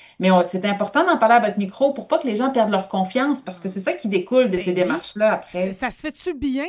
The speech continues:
Speaker 2: détecter une fausse d'une vraie ? Parce que moi, vite comme ça, quand tu vas sur les sites, puis il y en a tellement, euh, j'ai comme l'impression que ça vient difficile à un moment donné d'être capable de savoir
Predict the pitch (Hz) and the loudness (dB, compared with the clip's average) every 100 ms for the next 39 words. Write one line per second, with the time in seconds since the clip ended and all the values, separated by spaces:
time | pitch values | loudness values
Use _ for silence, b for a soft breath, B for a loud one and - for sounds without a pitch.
0 | 392 247 - 233 - 277 233 - 277 311 | -8 -10 -10 -12 -8 -8 -8 -6 -4 -4
1 | 220 196 220 208 190 202 202 320 262 190 | -8 -8 -8 -10 -12 -12 -10 -10 -8 -10
2 | 208 233 330 240 - 214 196 - 330 226 | -8 -8 -8 -10 -10 -10 -10 -10 -10 -10
3 | 202 220 226 - 208 190 - 320 - 208 | -12 -10 -10 -10 -10 -12 -10 -10 -10 -14
4 | 190 185 180 180 196 - - 220 196 175 | -12 -12 -12 -12 -14 -16 -12 -12 -10 -14
5 | 170 180 349 403 b b b b _ 180 | -12 -10 -10 -12 b b b b _ -12
6 | 180 175 165 175 165 185 233 247 226 214 | -10 -10 -12 -14 -16 -10 -6 -6 -6 -10
7 | - 277 311 220 180 226 254 185 - - | -8 -8 -8 -10 -8 -8 -8 -10 -12 -8
8 | 311 277 214 202 202 196 196 247 226 - | -6 -6 -6 -8 -8 -8 -10 -8 -10 -12
9 | 196 220 233 208 - 190 190 233 254 | -12 -10 -10 -10 -10 -12 -6 -6 -6